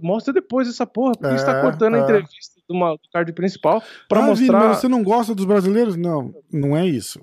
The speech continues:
Speaker 2: É, é, a gente quer ver o conteúdo a hora que o conteúdo é relevante.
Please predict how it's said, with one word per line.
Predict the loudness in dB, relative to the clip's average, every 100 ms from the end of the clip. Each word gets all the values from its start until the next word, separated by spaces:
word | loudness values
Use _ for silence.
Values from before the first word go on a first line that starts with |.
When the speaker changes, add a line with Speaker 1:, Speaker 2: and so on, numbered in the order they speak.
| -10
Speaker 2:
É, | -6 -6 -4 -4 -4 -4
é, |
a | -6
gente | -4 -6
quer | -4 -2
ver | 0
o | -2
conteúdo | -4 -4 -2 0 -2 -2 -2
a | 0
hora | 0 -2
que |
o | -4
conteúdo | -2 0 0 0
é | 2 2 2 0
relevante. | -2 -2 0 0 0 -4 -6